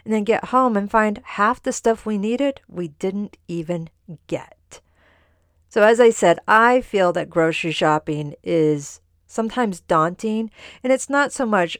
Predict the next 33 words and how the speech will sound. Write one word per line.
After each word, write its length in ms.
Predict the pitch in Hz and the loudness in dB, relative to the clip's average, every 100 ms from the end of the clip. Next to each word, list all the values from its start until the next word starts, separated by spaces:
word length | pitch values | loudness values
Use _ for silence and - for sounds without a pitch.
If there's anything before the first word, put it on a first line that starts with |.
| - | -4
of 240 | 180 156 185 170 | -4 -4 -12 -2
getting 420 | 170 180 175 160 _ | 0 0 -4 -10 _
what 300 | - 160 160 | -14 -4 -2
I 100 | 160 | -2
need 240 | 156 156 151 | -4 -6 -4
or 120 | 151 | -6
having 320 | 156 175 180 | -6 -8 -6
that 200 | 151 139 | -8 -10
plan 240 | - 165 151 | -8 -8 -8
of 100 | - | -6
action, 560 | - 233 - - 151 151 - | -2 -2 -2 -6 -6 -10 -8
it's 260 | 180 - | -8 -8
just 200 | 202 - _ | -16 -18 _
dealing 420 | - 175 185 180 | 0 2 2 -2
with 220 | 156 151 - _ _ _ - | -2 -4 -6 _ _ _ -6
finding 380 | 180 196 208 | -4 -2 -2
them 180 | 170 156 - | -2 -4 -4
in 240 | 180 165 | -6 -6
the 80 | 151 | -6
various 520 | 156 147 147 143 139 - | -4 -4 -4 -6 -10 -10
aisles 600 | 156 151 151 143 139 - - _ _ _ | -4 -2 -2 -4 -6 -10 -20 _ _ _
and 320 | - 233 208 175 | -2 0 0 0
dealing 320 | 175 160 156 | 0 0 -4
with 140 | 156 | -8
other 260 | - 165 143 | -8 -6 -6
people 340 | - 143 147 | -8 -10 -8
that 200 | 139 135 | -8 -8
may 220 | 151 143 139 | -8 -10 -8
be 240 | 151 143 - | -10 -10 -10
in 200 | 165 131 | -12 -12
the 80 | 135 | -12
way. 400 | 143 117 - 151 _ _ _ _ - | -12 -14 -18 -20 _ _ _ _ -20
So 120 | _ | _